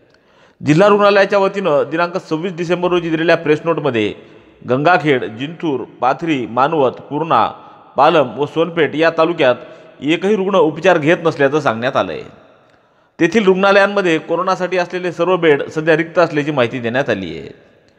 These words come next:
तर याच press नोटमध्ये परभणी शहरात पंचावन्न रुग्ण आयटीआय हॉस्पिटल व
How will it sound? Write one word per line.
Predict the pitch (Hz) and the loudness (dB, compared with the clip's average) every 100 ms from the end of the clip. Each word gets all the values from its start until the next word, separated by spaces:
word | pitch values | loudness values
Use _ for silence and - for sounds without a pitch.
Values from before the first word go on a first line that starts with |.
| _ _ _ | _ _ _
तर | 175 | 2
याच | 175 208 185 | 4 2 0
press | 190 196 | -2 -2
नोटमध्ये | 196 202 190 156 151 - - - - | -4 -4 -2 -2 -2 -6 -18 -14 -4
परभणी | 151 170 202 | 0 2 2
शहरात | 165 185 175 139 - - - - - | 2 4 6 4 2 -10 -20 -12 -8
पंचावन्न | 160 180 185 190 | -2 0 2 0
रुग्ण | 185 185 | -2 0
आयटीआय | 156 156 180 170 | 0 2 0 0
हॉस्पिटल | 165 170 156 | -2 -4 -4
व | 139 | 0